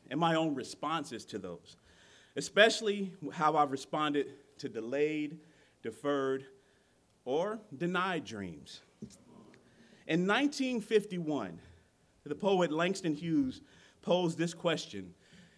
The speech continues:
in his poem, in his poem called Harlem. You may know it by another name.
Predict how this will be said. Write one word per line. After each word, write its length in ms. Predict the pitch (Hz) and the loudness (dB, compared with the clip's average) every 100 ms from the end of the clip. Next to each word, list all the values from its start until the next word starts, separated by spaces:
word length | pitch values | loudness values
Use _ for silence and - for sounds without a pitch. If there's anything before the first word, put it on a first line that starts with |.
| _ | _
in 100 | 139 | 0
his 100 | 143 | 2
poem, 520 | 143 175 165 139 123 127 _ - | 2 -2 0 0 -2 -8 _ -8
in 80 | |
his 100 | 120 | -6
poem 500 | - 180 151 131 113 117 | -6 -4 -2 -2 -4 -8
called 320 | 147 120 107 - - - | -2 0 0 -6 -20 -4
Harlem. 380 | 156 120 95 80 - _ _ _ - | -2 0 -2 -8 -18 _ _ _ -4
You 100 | 135 | 0
may 120 | 135 | 0
know 180 | 131 127 | 2 0
it 60 | |
by 120 | 123 | 0
another 280 | 120 120 110 | -2 -4 -6
name. 320 | 107 110 87 | -6 -8 -12